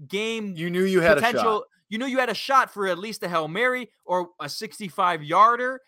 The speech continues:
Speaker 2: Yeah.
Speaker 1: We could talk about the decision, but, I mean, those are things where, as a spectator, you only feel that way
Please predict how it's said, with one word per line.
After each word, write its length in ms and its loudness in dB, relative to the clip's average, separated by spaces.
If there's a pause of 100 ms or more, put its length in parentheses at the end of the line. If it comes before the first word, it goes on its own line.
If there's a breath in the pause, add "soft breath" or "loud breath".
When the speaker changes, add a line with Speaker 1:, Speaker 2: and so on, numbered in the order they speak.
(240)
Speaker 2:
Yeah. 200 -8
Speaker 1:
We 100 -16
could 120 -16
talk 180 0
about 220 2
the 40 -8
decision, 580 -10
but, 240 0 (540)
I 60 -8
mean, 220 -6
those 280 2
are 80 0
things 400 -4
where, 380 -2 (300)
as 180 -2
a 60 -12
spectator, 800 -4 (320)
you 180 -4
only 300 -4
feel 320 -8
that 200 0
way 360 -2